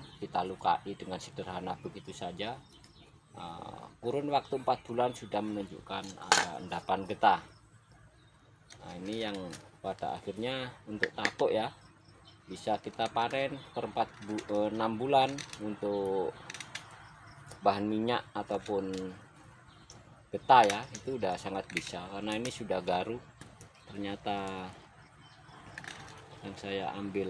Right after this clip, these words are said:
tempo hari ya, itu sudah banyak yang jadi juga, teman-teman.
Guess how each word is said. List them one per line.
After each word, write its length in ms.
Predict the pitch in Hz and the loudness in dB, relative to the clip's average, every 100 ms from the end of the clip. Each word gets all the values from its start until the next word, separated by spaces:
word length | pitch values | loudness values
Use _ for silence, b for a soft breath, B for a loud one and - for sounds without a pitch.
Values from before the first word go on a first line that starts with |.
| 90 | -2
tempo 320 | 98 92 95 | -4 0 2
hari 400 | 90 92 98 92 | 2 2 0 0
ya, 80 | 123 - - - - - | -4 -12 -18 -18 -14 -8
itu 240 | 123 113 | -6 -6
sudah 400 | 92 87 82 82 - - - - - - - - - - - - - - - - - - 92 | -4 -2 -2 -6 0 6 6 4 -10 -12 -20 -20 -20 -18 -18 -18 -20 -20 -20 -20 -20 -20 -8
banyak 320 | 95 95 95 | -4 -4 -4
yang 160 | 98 101 | -6 -4
jadi 280 | 98 92 95 | -4 -4 -6
juga, 320 | 95 104 - - | -4 0 0 0
teman-teman. 560 | 85 87 80 82 82 | -4 -8 -8 -10 -10